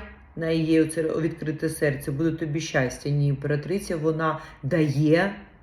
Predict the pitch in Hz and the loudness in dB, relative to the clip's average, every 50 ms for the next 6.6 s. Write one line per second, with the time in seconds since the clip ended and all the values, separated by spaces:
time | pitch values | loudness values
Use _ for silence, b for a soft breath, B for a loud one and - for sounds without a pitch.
0 | - - - - - - - - - 143 143 143 151 160 147 147 156 151 151 151 | -20 -20 -20 -20 -20 -20 -10 -4 0 2 4 6 6 6 6 6 4 2 2 2
1 | 151 156 156 160 160 160 156 147 - - 151 147 147 147 151 151 151 151 147 147 | 4 4 4 6 6 4 4 2 0 -4 -2 0 0 0 0 0 0 0 -2 -2
2 | 147 - - 156 160 - 165 160 160 160 160 156 151 151 156 156 156 151 151 143 | -2 -2 -4 -4 -2 2 4 6 6 8 6 6 6 6 6 8 6 6 6 4
3 | 139 - - 147 147 151 151 151 151 151 151 147 143 - - 143 135 139 156 170 | 2 -2 -2 0 0 2 4 4 4 4 2 0 -2 -2 -4 -4 0 4 6 8
4 | 208 262 269 - - 170 156 143 135 131 139 139 131 135 135 127 135 - - 143 | 8 8 6 6 2 -2 -2 -2 0 0 2 0 0 0 -2 -6 -6 -8 -10 -10
5 | 139 135 175 170 160 156 156 151 156 156 151 147 B B B B B 147 135 143 | -6 -2 -2 0 0 0 0 0 0 0 0 0 B B B B B -6 -2 4
6 | 180 220 254 - - 156 139 127 127 117 - - | 6 6 6 6 6 2 -2 -4 -4 -6 -10 -16